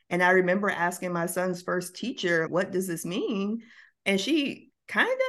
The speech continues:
gave me an answer, but not really much. And she was just like, "Oh, don't worry about it. Like, you know, ear-, early grades, they have a hard time focusing." And, you know, it was more just like, "Don't worry," but not, "Here's how you can help your kid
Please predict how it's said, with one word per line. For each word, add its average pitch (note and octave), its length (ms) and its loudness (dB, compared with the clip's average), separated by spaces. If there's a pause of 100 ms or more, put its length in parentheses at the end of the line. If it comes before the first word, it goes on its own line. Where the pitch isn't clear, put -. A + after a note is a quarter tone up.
(140)
gave A#4 220 4
me A#4 160 2
an G#4 140 -8
answer, A4 300 0
but C4+ 180 4
not C4 220 2
really A#3+ 480 -2 (100)
much. E3+ 640 0
And F#3 140 -2
she G3+ 120 -2
was F#3+ 200 4
just F3+ 180 -4
like, D#3+ 220 -2
"Oh, C#4 200 2
don't C4+ 220 0
worry A3+ 320 4
about G#3 320 2
it. G3+ 180 0
Like, E3+ 280 -4 (420)
you A#3 120 2
know, G3 600 6
ear-, A#3 260 2
early B3 300 0
grades, G#3+ 840 2
they G3 220 0
have G#3 200 -2
a G3+ 60 2
hard G3+ 240 0
time G#3+ 260 -4
focusing." F#3+ 960 0
And, D3+ 400 -2 (240)
you G3+ 100 2
know, G#3 160 8
it G3 120 8
was F#3+ 160 6
more F3+ 280 6
just F3 220 -4
like, D3+ 300 -2
"Don't E3+ 300 2
worry," F#3+ 480 2
but F#3+ 180 2
not, D#3 360 0 (240)
"Here's F3 380 4
how D#3 140 0
you D3+ 180 -2
can D3+ 160 -6
help D3 240 -4
your D3 120 -10
kid C#3+ 420 -4